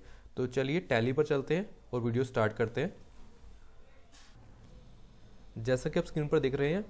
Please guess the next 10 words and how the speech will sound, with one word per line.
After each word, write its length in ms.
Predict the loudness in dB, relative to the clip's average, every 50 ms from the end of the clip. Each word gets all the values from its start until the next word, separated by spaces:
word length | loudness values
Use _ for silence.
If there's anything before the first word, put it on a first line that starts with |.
| -6 -2
मैंने 260 | 0 2 4 4 2 0 -2 -8 -16 -18 -8 2 4
टैली 300 | 4 6 6 4 2 0
प्राइम 380 | 0 2 2 2 2 2 0 -2
ओपन 260 | -4 -2 -2 -2 -2
कर 160 | 0 0 0 0
ली 180 | 0 0 2
है 180 | 2 2 0 0 -8 -18 -20 -20 -20 -20 -20 -20 -20 -20 -20 -20 -20 -20 -18 -12 -2 0
और 180 | 2 2 4 2
अब 140 | 2 2 2
हमें 260 | 2 2 2 0 0